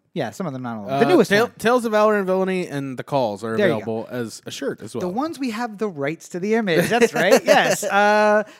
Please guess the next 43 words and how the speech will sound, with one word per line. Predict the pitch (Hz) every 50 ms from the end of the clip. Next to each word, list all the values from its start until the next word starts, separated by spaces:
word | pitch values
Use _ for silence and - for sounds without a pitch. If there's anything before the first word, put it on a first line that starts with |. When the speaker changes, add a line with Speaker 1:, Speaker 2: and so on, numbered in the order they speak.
| _
Speaker 1:
those | - 254 330 320
are | 302 294 262
available | 202 196 202 202 196 196 190
in | 180
the | 170
merch | 170 196 208 214 190
store. | - - 233 220 220 214 - 156 135 - _ _
Uh, | - 160 165 160 160 160 156 151 - -
and | 175 165 165 165 156 147 - -
there | 165 165 180 175
is | 165 147
a | 156 147
rollout | 139 139 180 202 220 226 220 214 208
coming | - 202 202 196 190 190
now | 185 185 185 185
where | 175
we | 151 143 147
have | 139 139
a |
new | 147 160
book | 156 160 151 -
in | 143 135 135 131 123 123
June, | 123 120 147 208 240 254 262 269 285 294 302 285 _ _ _ _ _ _
right? | _ 185 254 339 330 - _ _ _ _ _ _ _ _ _ 104
Speaker 2:
Mm, | 113 123 131 135 131 131 131 135
yes. | 165 160 113 95 - - - - _ _ _
Speaker 1:
And | 143 143 147
a | 143
new | 160 185
book | 180 190 190 - 190
in | 180
September. | - 190 180 - _ - 147 143 123 101 95 78 67 69 73 _
I | 185
gotta | 220 220 127 104
get | 110 113
on | - 151
that | 175 190 175
June | 127 117 113 101 92
thing, | 90 92 80 82 85 85
'cause | - - 113
it's | 170 180 - -
June | - 113 113 123 151 175 190 190 190 190 180
now. | 139 - 95 82 76